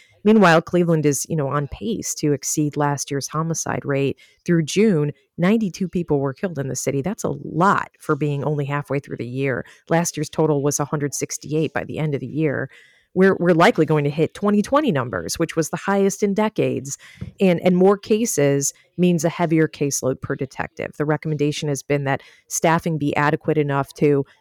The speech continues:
allow each detective to handle no more than six cases a year. But last year, each of the unit's seventeen detectives at the time were assigned thirteen cases.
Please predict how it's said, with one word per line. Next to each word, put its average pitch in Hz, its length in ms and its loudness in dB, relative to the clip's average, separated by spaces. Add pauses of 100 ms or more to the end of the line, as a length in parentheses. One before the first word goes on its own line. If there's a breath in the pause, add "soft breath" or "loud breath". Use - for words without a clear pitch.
(120)
allow 147 320 2
each - 220 -4
detective 147 500 -2
to 143 80 -2
handle 143 320 -2
no 143 160 -4
more 143 220 -2
than 135 160 -8
six - 340 -4
cases 143 400 -4
a 143 60 -2
year. 143 400 0
But 131 240 -2 (380 soft breath)
last 156 360 0
year, 147 380 0
each 165 240 -4
of 147 80 -4
the 151 80 0
unit's 147 340 0
seventeen 156 500 -2
detectives 156 640 -2
at 139 120 -6
the 147 60 -4
time 143 300 -4
were 139 180 -2
assigned 151 380 -4
thirteen 165 880 -4
cases. - 640 -6